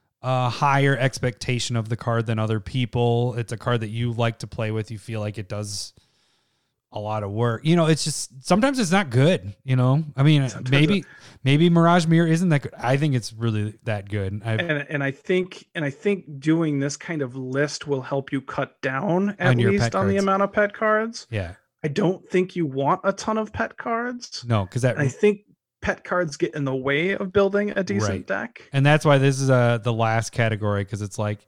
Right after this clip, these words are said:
Speaker 1: uh, you don't
Speaker 2: Yeah.
Speaker 1: necessarily, although I'd put, I would put one to five because I think Mirage Mirror should be in every deck.
Speaker 2: <laughs> Should be zero to one.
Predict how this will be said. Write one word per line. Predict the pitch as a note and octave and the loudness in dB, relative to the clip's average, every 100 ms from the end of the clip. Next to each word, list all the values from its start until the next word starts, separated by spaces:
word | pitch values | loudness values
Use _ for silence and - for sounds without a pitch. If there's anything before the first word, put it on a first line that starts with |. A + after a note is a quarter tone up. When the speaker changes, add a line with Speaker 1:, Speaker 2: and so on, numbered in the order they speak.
| - | -6
Speaker 1:
uh, | B3 B3+ C4 C4 | -2 -2 -2 -4
you | B3 | -4
don't | A#3+ | -4
Speaker 2:
Yeah. | A#3+ A2 | -4 -6
Speaker 1:
necessarily, | F#3 G3+ F#3 G3 F#3+ - - - - | -8 -6 -4 -4 -4 -6 -14 -16 0
although | D#3 D#3+ | 4 8
I'd | D#3+ D#3 | 8 6
put, | F3 E3 - _ _ _ _ _ | 4 2 -2 _ _ _ _ _
I | C#3 C#3+ D#3 | 2 6 6
would | D3+ B2 | 4 4
put | C#3 C3 | 2 2
one | B2+ B2+ | 2 2
to | A#2+ | 2
five | - A#2+ A2 G2+ | 2 2 2 0
because | G#2+ G#2+ | -2 0
I | |
think | A2 A2 | 0 -2
Mirage | G#2+ G#2+ G#2+ G2+ | -2 -2 -2 -2
Mirror | G2+ G2+ | -4 -4
should | G#2 | -6
be | G2+ | -6
in | G#2+ | -4
every | G#2+ G#2+ A2 | -4 -6 -6
deck. | A2 A#2 | -6 -6
Speaker 2:
<laughs> | B2+ - C3+ - E3 - D#3 D3+ D#3+ D3+ C#3+ - D3+ C3+ - | -8 -4 -4 -2 -4 -4 -4 -4 -4 -4 -6 -8 -8 -10 -4
Should | - D#3 | -2 0
be | D3+ | 0
zero | B2 C3 D3 D3 | 0 2 2 2
to | C3+ - | 0 -2
one. | C#3 A#2 B2+ B2 A#2 G2 B2 | -4 -4 -6 -6 -2 0 0